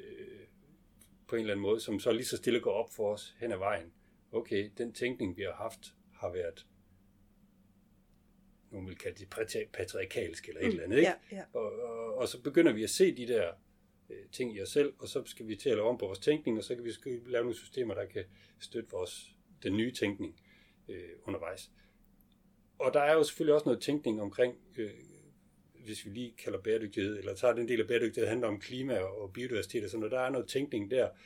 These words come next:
Speaker 1: som vi, som vi skal have, have ændret. For eksempel så er, øh, den økonomiske tænkning, øh, har jo nok været en del, vil jeg vælge at påstå, igen, altså den økonomiske tænkning, som har været, som har været styrende igennem mange hundrede år, har nok været en del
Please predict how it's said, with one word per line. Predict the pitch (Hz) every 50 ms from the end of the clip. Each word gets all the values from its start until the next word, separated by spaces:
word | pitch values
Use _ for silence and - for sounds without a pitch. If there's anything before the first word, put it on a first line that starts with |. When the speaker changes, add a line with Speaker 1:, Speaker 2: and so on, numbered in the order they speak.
| - - -
Speaker 1:
som | - - 107 98 101
vi, | 104 107 107 113 110 110 107 - -
som | - - 110 95
vi | 98 104
skal | 95 - - 98
have, | 80 87 95 95 98 - _ _ _ _ _ _ _ _ _ _
have | - 104 95 - 104
ændret. | 107 113 117 101 87 85 - - _ _ _ _
For | - 113
eksempel | 107 - 147 151 123 104 92
så | - - 120 120 113 110
er, | 110 104 98 95 95
øh, | 90 87 90 90 92 95 - _ _ _ _ _ _ -
den | 107 107
økonomiske | 110 104 - 160 180 151 113 - - 101
tænkning, | - 117 110 113 - 87 87 - _ _ _ _ _ _ _ _ - - _ _ _ _ _ _ _ _ _ _ _ _ _ _ _ - -
øh, | 127 113 101 98 95 101 - -
har | - - - 101 98 101
jo | 98 92 104 104
nok | 107 110 123 120 -
været | 117 104 98 95 - - 107
en | 98
del, | 95 120 117 107 92 92 95 - -
vil | - 104
jeg | 107 101
vælge | 110 110 110 101
at | 98
påstå, | - 107 107 - - 117 107 110 - _ _ _ _ _ _ _ _ _ - -
igen, | 98 - 110 - 107
altså | 98 - 117
den | 113 117
økonomiske | 131 127 110 107 135 139 113 - -
tænkning, | 127 127 117
som | 120 110
har | 92 98
været, | 107 107 -
som | - - - 123
har | 110 92
været | 98 92 95 - -
styrende | - - - - 127 123 123 127 110
igennem | 98 113 113 107 101
mange | 104 117 131 -
hundrede | 117 123 120 135
år, | 147 135 101 - - - - - - - _ _ _ _
har | - - 113
nok | 117 131 135
været | 135 117 107
en | 104 -
del | 139 131 113 101